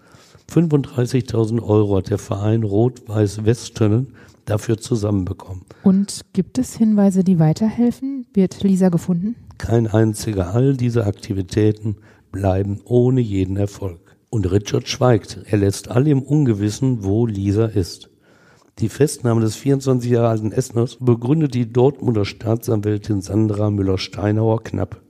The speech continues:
Speaker 1: Zitat: "In dem Fahrzeug gefundene Spuren deuten darauf hin, dass der Polo nach Verüben eines Gewaltverbrechens gefahren wurde."
Speaker 2: Woran macht die Staatsanwältin das fest?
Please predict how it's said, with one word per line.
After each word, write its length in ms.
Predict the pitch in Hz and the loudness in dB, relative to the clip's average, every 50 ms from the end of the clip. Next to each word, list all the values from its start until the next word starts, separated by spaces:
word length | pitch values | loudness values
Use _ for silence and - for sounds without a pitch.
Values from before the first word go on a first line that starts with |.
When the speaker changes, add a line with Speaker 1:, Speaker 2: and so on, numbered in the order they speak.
| _ - | _ -12
Speaker 1:
Zitat: 500 | - 110 - - 98 101 110 127 - - - | -10 -8 -4 0 2 2 2 2 0 -4 -2
"In 80 | 120 | 2
dem 180 | 104 104 98 92 | 2 2 2 0
Fahrzeug 600 | - - 107 110 127 - - - - 143 139 - | -2 -2 0 0 0 0 0 0 0 -2 -2 0
gefundene 500 | - 120 110 - - 127 123 113 107 107 | -2 -4 -4 -2 -2 -2 0 2 2 2
Spuren 720 | 92 - - - - - 131 127 120 139 147 156 160 151 | 0 0 -4 -10 -6 -4 0 2 2 4 4 2 0 0
deuten 380 | 123 107 107 117 117 - 113 107 | 2 2 2 2 2 0 -2 -2
darauf 360 | 98 90 87 92 90 82 - | -2 -2 -4 -6 -8 -6 -2
hin, 300 | 107 120 131 165 - - - - - - - - - - - | 0 2 2 0 -2 -6 -14 -20 -20 -20 -20 -20 -20 -12 -4
dass 200 | - 101 101 - | -2 -2 -2 0
der 140 | - 104 | -2 -2
Polo 520 | - - - - 113 120 117 131 151 156 143 | -2 -4 -2 0 2 2 4 2 2 2 2
nach 240 | 120 107 104 101 - | 2 2 0 0 -4
Verüben 800 | - - 101 92 - - 139 131 131 139 139 139 143 143 - - - - - _ | -4 -4 -4 -4 -4 -4 -2 0 0 2 2 0 -2 -2 -6 -12 -20 -20 -20 _
eines 340 | - 110 104 101 101 101 - | 0 2 2 2 2 0 -6
Gewaltverbrechens 1200 | - 104 98 85 85 87 98 107 - - - - 123 113 107 107 113 - - 120 117 - - - - - - _ _ _ _ | -10 -10 -10 -6 -2 0 2 2 0 -2 -4 -4 -4 -2 0 0 -2 0 -2 -2 -4 -4 -6 -12 -20 -20 -20 _ _ _ _
gefahren 680 | - 113 104 - - - 101 98 95 87 92 85 80 82 | -4 -4 -4 -4 -4 -4 -2 -2 0 0 -2 -4 -4 -4
wurde." 340 | 90 90 85 85 87 78 - - | -4 -4 -4 -6 -8 -10 -2 -2
Speaker 2:
Woran 300 | 175 160 175 180 180 180 | 0 2 4 2 4 2
macht 220 | 180 175 - - | 2 0 0 0
die 100 | 190 175 | 0 0
Staatsanwältin 800 | - - 180 170 170 - - - 175 165 160 165 160 - - 170 | 2 2 2 4 4 2 2 0 0 2 2 2 2 2 0 0
das 160 | 160 160 - - | 0 -2 -4 -6
fest? 460 | - - 147 180 - - - - | -6 -6 -6 -6 -6 -10 -16 -18